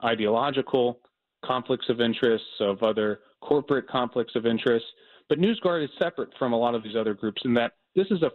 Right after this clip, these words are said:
for-profit company that is trying to change really the architecture of the internet, because when they rate you as a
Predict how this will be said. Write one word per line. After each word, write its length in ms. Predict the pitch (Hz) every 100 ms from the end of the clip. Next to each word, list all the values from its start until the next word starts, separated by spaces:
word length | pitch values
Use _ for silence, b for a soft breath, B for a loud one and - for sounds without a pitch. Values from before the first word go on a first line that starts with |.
| -
for-profit 760 | 165 208 - 143 135 135 120 -
company 520 | 123 120 110 98 110 _ B B B
that 160 | 139 127
is 80 | 123 -
trying 200 | 180 208
to 60 | -
change 220 | 151 143 143
really 180 | 156
the 120 | 135 117
architecture 680 | 127 - 143 120 - 123
of 80 | 101
the 100 | 110
internet, 360 | 147 135 104 98 b b b _
because 240 | 151 135
when 160 | 123 131
they 160 | 135 196
rate 280 | 165 170
you 300 | 120 139 139
as 140 | 123 113
a 220 | 117 104